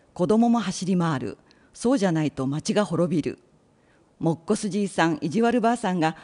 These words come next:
幅を利かせる町が面白いね。一押しはレトロな町並み。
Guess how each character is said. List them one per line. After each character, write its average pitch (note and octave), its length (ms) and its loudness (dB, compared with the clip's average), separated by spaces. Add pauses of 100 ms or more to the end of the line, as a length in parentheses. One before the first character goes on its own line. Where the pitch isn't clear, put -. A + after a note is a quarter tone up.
幅 G3+ 300 2
を F#3 80 0
利 - 120 -12
か G#3 120 0
せ B3 120 0
る A3 80 2
町 F#3+ 260 0
が D3 100 2
面 C#3+ 140 0
白 G#3+ 220 2
い F3+ 100 0
ね。 D3 260 -4 (1700)
一 - 300 -2
押 A3+ 100 4
し A3 160 -2
は F3+ 260 2
レ - 160 2
ト C4 140 4
ロ F#3+ 100 2
な C#3+ 140 0
町 D3 300 -4
並 C#3 240 2
み。 - 100 -6